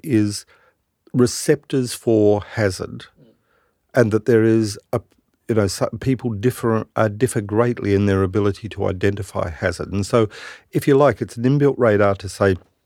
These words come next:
"These are the potential hazards." A person with an H L A D R B one D Q combination that's terrible for molds,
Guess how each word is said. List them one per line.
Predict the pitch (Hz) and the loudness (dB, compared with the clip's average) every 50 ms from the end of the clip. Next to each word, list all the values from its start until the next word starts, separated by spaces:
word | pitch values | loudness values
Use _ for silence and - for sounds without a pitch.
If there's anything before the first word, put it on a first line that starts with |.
| _ _ - | _ _ 0
"These | 127 127 120 107 | 0 2 2 2
are | 120 107 | 0 0
the | 95 | -2
potential | - 104 95 - 117 113 98 - 98 | -4 -6 -4 -2 -2 -2 -2 -4 -4
hazards." | 90 101 104 82 80 95 - - - - | -4 -2 -4 -4 -6 -10 -16 -12 -4 0
A | 117 110 | 0 0
person | - - 139 151 156 143 - 180 147 | 2 2 2 2 2 2 -2 -4 -4
with | 139 127 | -2 -2
an | 131 120 120 120 127 - - | 0 0 0 0 -2 -2 -2
H | 120 117 110 - | -2 -2 0 0
L | 127 110 | 2 2
A | 107 110 110 107 | 2 2 2 0
D | 104 113 117 | 0 2 2
R | 113 110 | 2 2
B | 107 110 113 113 | 2 2 2 4
one | 107 104 107 107 107 | 4 4 4 4 2
D | 98 110 110 107 | 0 0 0 -2
Q | 104 - - - 104 | -2 -6 -8 -8 -8
combination | 98 - - 120 113 107 104 101 110 107 107 101 - - 104 | -8 -6 -4 -4 -2 -2 -2 -2 -2 -2 -4 -4 -4 -6 -4
that's | 98 95 - - - - | -4 -4 -4 -6 -10 -16
terrible | - - - 120 117 123 127 123 127 135 143 143 | -14 -6 -2 2 2 2 4 4 2 0 0 0
for | 143 - - 110 | -4 -6 -4 -4
molds, | 101 98 98 98 104 117 156 202 - - | -2 0 0 0 0 0 -2 -6 -8 -14